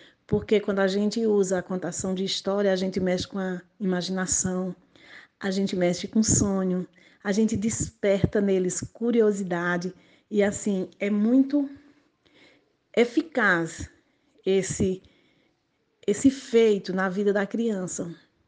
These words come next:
porque, eh, desenvolve nele o gosto pela leitura.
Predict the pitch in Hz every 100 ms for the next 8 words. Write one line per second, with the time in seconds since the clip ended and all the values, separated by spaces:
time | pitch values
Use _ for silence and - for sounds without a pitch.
0 | - 214 - 226 220 - _ _ _ 190
1 | 190 180 202 247 247 214 214 202 202 226
2 | 240 247 247 311 285 220 202 180 175 175
3 | 170 170 151